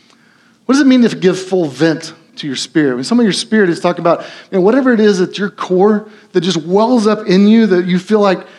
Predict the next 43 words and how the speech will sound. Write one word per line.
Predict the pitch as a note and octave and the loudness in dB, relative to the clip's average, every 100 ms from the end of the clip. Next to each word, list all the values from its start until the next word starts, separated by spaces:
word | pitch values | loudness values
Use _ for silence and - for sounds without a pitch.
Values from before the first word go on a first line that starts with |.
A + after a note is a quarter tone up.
| _ | _
"Man, | G#3 A3+ A#3 A#3 A3+ | -2 0 2 2 2
I | G#3 | 0
gotta | F#3+ G#3+ G#3+ | 0 0 0
get | F#3 G#3 G#3 | 2 2 0
this | F#3 E3+ - | -2 -2 -2
out | F3+ A3 | 0 2
of | G#3+ C#3+ | 0 0
me." | C#3 C3+ C#3+ _ _ _ - | -2 -2 -4 _ _ _ -4
And | F#3 | -2
it | |
says, | F#3 G#3+ F3 | 2 2 2
and | F3 | 0
you | F#3 | 0
just, | F#3+ F3 - - | 0 -4 -10 -8
you | F3+ | -4
just | F3+ - - | -4 -6 -12
turn | - E3 | -6 -4
it | C#3+ | -4
loose. | B2 C3 C3+ A2 - - - _ _ _ - | -6 -4 -4 -6 -12 -14 -18 _ _ _ -12
It's | F3 | -4
like | F3+ E3 | -4 0
you | G#3+ | 2
let | G#3 F#3+ | 2 2
the | F#3 | 0
lion | D#3 D#3+ E3 | 0 0 0
out | |
of | D#3 | 0
the | C#3+ | -4
cage. | - D#3+ D3+ C#3+ | -4 0 0 -2
You've | D3 | -2
got | F3+ | -4
this | E3+ C3+ | -2 -2
lion | D3 F3 E3+ | 0 0 0
who's | D#3+ - - | -2 -6 -18
roaring. | - D3+ E3+ F3+ E3+ D3 | -6 0 2 4 2 0
He's | D3+ C#3 | -2 0
inside, | E3 F3+ F3 E3+ F3 F3+ | 0 0 0 -2 0 0
and | D3+ | 0
he's | E3 D#3 - - | -2 -4 -16 -20
growling, | - D#3 F#3 G3 F#3 E3 | -8 -2 0 2 0 0
and | |
he's | D#3 C#3+ | -2 -2
hungry, | F3+ G3 F#3 | 0 2 2